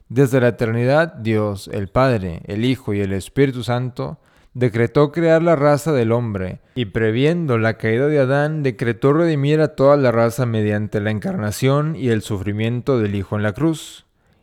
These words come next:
En ese mismo instante eterno e incomprensible en el que el Hijo de Dios nació del Padre, se pasó también el decreto de redención del hombre por medio de él.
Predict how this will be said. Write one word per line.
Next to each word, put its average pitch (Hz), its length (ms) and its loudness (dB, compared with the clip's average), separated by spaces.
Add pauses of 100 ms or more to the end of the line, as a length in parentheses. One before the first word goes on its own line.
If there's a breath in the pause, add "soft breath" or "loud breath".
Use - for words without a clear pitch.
(180)
En 113 180 -2
ese 156 300 2
mismo 127 340 -2
instante 107 840 -2
eterno 120 680 0
e 131 120 -2
incomprensible 135 1300 0
en 104 100 -2
el 104 200 -2
que 104 140 -2
el 107 100 -2
Hijo 127 240 -4
de 147 100 0
Dios 139 300 2
nació 107 360 -4
del 98 200 -6
Padre, 139 580 -2
se 123 160 -4
pasó 135 320 -2
también 156 500 0
el 160 160 0
decreto 127 560 -2
de 127 80 2
redención 117 640 -2
del 123 160 0
hombre 123 300 0
por 110 240 -4
medio 104 260 -4
de 73 200 -6
él. 58 140 -14